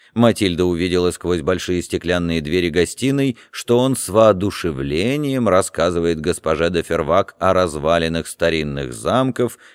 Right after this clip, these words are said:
которые разбросаны на гористых берегах Рейна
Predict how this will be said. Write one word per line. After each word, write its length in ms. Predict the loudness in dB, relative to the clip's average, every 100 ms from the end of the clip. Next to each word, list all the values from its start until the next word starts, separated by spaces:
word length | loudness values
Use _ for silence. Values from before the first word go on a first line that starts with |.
| -2
которые 440 | 0 2 2 4
разбросаны 760 | 2 0 0 2 2 2 -2 -2
на 120 | 0
гористых 560 | 2 2 0 -2 -4 -2
берегах 500 | -2 -2 -2 -2 -2
Рейна 580 | -2 0 0 -2 -6